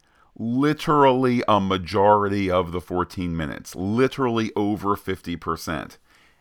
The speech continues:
is merely a celebration of the M C U shows that we have already watched this year. It's footage from WandaVision,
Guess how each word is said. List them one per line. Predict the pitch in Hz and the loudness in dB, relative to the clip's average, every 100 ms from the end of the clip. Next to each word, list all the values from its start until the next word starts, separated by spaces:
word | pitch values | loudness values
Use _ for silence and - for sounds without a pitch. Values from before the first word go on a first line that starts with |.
| - | -6
is | 101 85 | -4 -2
merely | 95 101 98 104 92 87 | -2 -2 0 0 0 -2
a | 85 | -4
celebration | - - 92 87 87 82 78 82 78 78 _ _ - | -4 -2 -2 -2 -2 -4 -4 -6 -6 -8 _ _ -6
of | 82 | -4
the | 87 - | -4 -4
M | 87 87 | -6 -6
C | - 92 | -8 -8
U | 85 87 | -6 -6
shows | - 78 82 78 | -6 -4 -4 -6
that | 80 82 | -8 -8
we | 85 | -6
have | 80 80 | -4 -4
already | 80 80 82 | -2 -2 -2
watched | 80 78 78 - | -2 -2 -2 -6
this | 80 78 | -10 -8
year. | 80 78 62 - _ _ | -8 -8 -6 -8 _ _
It's | 80 76 - - _ | -10 -8 -12 -16 _
footage | _ - 92 87 80 | _ -4 -2 -2 -4
from | 78 73 | -8 -4
WandaVision, | 87 110 107 101 95 95 92 | -2 -2 -2 -6 -4 -8 -8